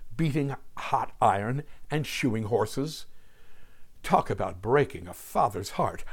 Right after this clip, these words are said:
On his deathbed, Quantz's father reportedly begged his ten-year-old son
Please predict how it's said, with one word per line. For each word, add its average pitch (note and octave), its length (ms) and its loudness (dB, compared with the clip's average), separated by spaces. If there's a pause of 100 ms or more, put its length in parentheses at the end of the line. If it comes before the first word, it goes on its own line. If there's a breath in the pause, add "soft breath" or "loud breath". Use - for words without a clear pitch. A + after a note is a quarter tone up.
(160 loud breath)
On A3 140 6
his D3+ 240 2
deathbed, D3+ 680 4 (460 loud breath)
Quantz's D3 520 0
father A2+ 380 4
reportedly C3 640 0
begged A2 560 4
his A2+ 220 -2
ten-year-old D#3 720 4
son A2+ 380 0